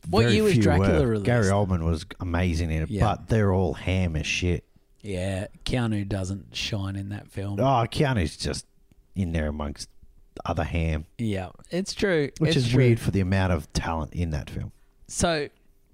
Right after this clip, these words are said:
Speaker 1: Burton not being a part of the project, actually, it turns out to be a good thing, 'cause not long after leaving Mary Riley, Burton realises the project that he actually wants to direct along is a film that he'd been developing as a producer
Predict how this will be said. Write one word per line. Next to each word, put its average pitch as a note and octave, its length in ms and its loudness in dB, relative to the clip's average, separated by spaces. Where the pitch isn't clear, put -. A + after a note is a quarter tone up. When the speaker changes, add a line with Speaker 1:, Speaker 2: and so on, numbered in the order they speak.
Speaker 1:
Burton E3 800 -2
not C#3 280 -2
being B2 180 0
a A2+ 40 0
part A#2 200 -2
of A2 80 -2
the - 40 -12
project, A2+ 400 -4
actually, - 420 -6
it - 200 -10
turns D4 260 0
out C#3 120 0
to B2+ 60 -2
be G#2+ 120 0
a F#2+ 60 -2
good F#2 220 -10
thing, G2+ 200 -8
'cause B2+ 240 -2
not E3 160 -2
long C3+ 220 0
after A2+ 300 -4
leaving G#2 400 -4
Mary G#2 260 -4
Riley, G2+ 440 -4
Burton B2+ 260 0
realises A2 580 0
the A2 100 -8
project C3 500 -2
that G#2 140 -4
he G2 100 -2
actually F#2+ 320 -8
wants G2 260 -10
to G2+ 100 -8
direct F#2+ 300 -6
along F#2+ 360 -6
is G#2 420 -4
a C3+ 100 -2
film G3 260 0
that D#3+ 140 2
he'd C#3+ 160 2
been B2 180 0
developing A#2+ 500 0
as G#2 120 -4
a - 20 -6
producer C#3+ 640 -2